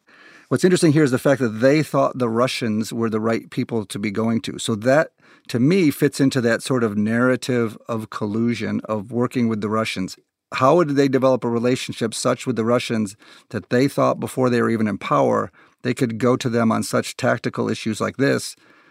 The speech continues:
to get their help? For a lot of this stuff, we, we get caught up in the weeds of what's, what's happening here. And we don't ask,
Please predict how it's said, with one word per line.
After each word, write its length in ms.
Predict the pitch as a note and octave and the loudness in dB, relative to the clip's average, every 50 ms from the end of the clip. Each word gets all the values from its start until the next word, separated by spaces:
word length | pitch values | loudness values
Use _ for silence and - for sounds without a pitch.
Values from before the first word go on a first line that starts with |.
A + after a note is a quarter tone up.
| _ _ - | _ _ -6
to 100 | - A#2+ | -2 0
get 160 | A#2 A#2 - | 0 0 2
their 160 | - A2+ G#2 | 0 0 0
help? 320 | F#2 A#2+ B2+ A2+ G#2+ - _ _ _ _ _ _ _ - | 0 0 0 0 0 -2 _ _ _ _ _ _ _ -2
For 140 | - D#3 C3+ | 2 2 2
a 40 | B2 | 4
lot 280 | C3+ C#3+ C#3+ F3 G3 | 4 4 4 4 4
of 40 | G3 | 4
this 160 | E3+ D3+ - | 2 2 2
stuff, 180 | - D3 C3 A2+ | 2 2 2 4
we, 160 | B2 B2+ C3 | 4 2 4
we 140 | - C3+ C3 | 2 2 2
get 160 | D3 - - | 0 0 -2
caught 220 | - - C#3 C#3 | -2 -2 0 0
up 120 | C#3+ C#3 - | 0 2 2
in 100 | C3 A#2+ | 2 2
the 100 | A2+ A2+ | 2 2
weeds 300 | A#2 C3 C#3+ D3 B2 A2 | 2 2 2 2 0 -2
of 80 | A2 | -4
what's, 200 | G#2 G#2+ - - - _ | -4 -4 -6 -8 -12 _
what's 180 | C3 A#2 G#2 - | -10 -10 -4 0
happening 380 | C3 C3+ C3+ - C3 A2+ G#2+ | 0 0 2 0 0 -2 -2
here. 320 | G2 G#2+ G#2 G#2 G#2+ G#2 - _ _ _ - - - _ _ - _ | -2 -4 -4 -4 -6 -8 -10 _ _ _ -20 -20 -20 _ _ -14 _
And 100 | - B2 | -2 0
we 60 | B2 C3+ | 2 4
don't 180 | D3 D3 C#3+ | 4 4 4
ask, 240 | C3 C3+ B2+ - | 2 0 -2 -4